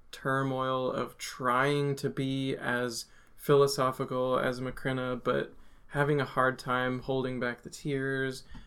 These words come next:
But she's just, you know, stoic, straight-faced, "Oh, our brother died. Here is how philosophically we should live our lives."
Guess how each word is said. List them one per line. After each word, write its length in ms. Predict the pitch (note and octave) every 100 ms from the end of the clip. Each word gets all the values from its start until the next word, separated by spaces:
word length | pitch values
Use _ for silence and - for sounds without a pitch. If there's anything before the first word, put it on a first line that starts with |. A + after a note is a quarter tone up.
| -
But 160 | B2+
she's 440 | - C#3 C3 B2+ B2
just, 360 | C3 A#2+ - - -
you 140 | C#3+
know, 220 | B2 - -
stoic, 680 | - - D3+ C3+ C3 B2 - - -
straight-faced, 960 | - - - - - B2+ B2+ - - - -
"Oh, 140 | D#3+
our 120 | C3+ A#2+
brother 300 | C#3+ D3 A#2+
died. 360 | A#2 A2+ A#2+ C#3+ - - -
Here 300 | - B2 B2+
is 180 | A#2+ -
how 680 | A#2+ B2 B2 B2 A#2+ B2+ -
philosophically 1080 | C#3 B2 - C3+ C3+ - C3 B2 B2 A#2+ A2+
we 100 | C3
should 180 | C#3+ C#3
live 160 | C#3
our 140 | C#3+ D#3
lives." 560 | D#3 A2 G#2+ - -